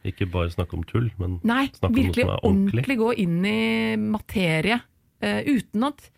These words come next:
Speaker 2: uten at det er, eh, alvorlig eller liksom dypt og tungt. Det er bare at det er, for meg er det meningen
Speaker 1: Mhm.
Speaker 2: med alt, egentlig. Samtaler.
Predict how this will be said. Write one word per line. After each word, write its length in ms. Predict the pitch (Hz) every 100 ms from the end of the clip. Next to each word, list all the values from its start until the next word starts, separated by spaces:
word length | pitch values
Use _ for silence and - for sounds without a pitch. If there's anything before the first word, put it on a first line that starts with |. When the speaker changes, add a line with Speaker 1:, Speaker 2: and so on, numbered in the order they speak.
| _ _ _ _ -
Speaker 2:
uten 240 | 349 269
at 80 | 330
det 100 | 240 214
er, 160 | 247 -
eh, 340 | 240 247 233 - -
alvorlig 760 | 233 170 170 160 165 180 285 320
eller 300 | 208 220 214
liksom 480 | 233 208 190 196 196 _ _ _ -
dypt 720 | 165 247 - - - _ -
og 140 | 196 -
tungt. 540 | 294 440 - - -
Det 60 | -
er 80 | 269
bare 220 | 269 269
at 80 | 214
det 100 | 214
er, 240 | 214 220 226 - _
for 100 | 262
meg 160 | 220 214
er 100 | 240
det 60 | 214
meningen 460 | 202 147 156 277 269
Speaker 1:
Mhm. 220 | 156 104
Speaker 2:
med 180 | 196 196
alt, 260 | 185 320 -
egentlig. 400 | 254 254 254 302 - -
Samtaler. 560 | 247 190 175 165 269